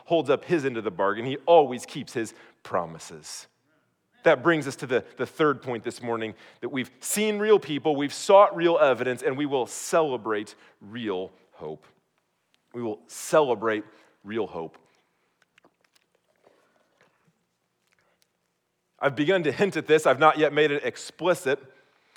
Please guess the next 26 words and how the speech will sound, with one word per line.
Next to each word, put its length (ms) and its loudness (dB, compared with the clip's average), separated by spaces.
But 140 -2
the 160 8
hope 460 4
that 200 0
Jesus 600 -2
offers 520 4
is 320 4
not, 840 6
it 140 6
is 280 2
not 720 6
a 140 4
better 520 6
life 400 4
now. 460 0
Some 260 8
of 100 4
us 140 2
want 140 0
to 80 -2
go 240 8
to 100 -2
Jesus 380 -6
seeking 340 -6
more 340 2
wealth 640 6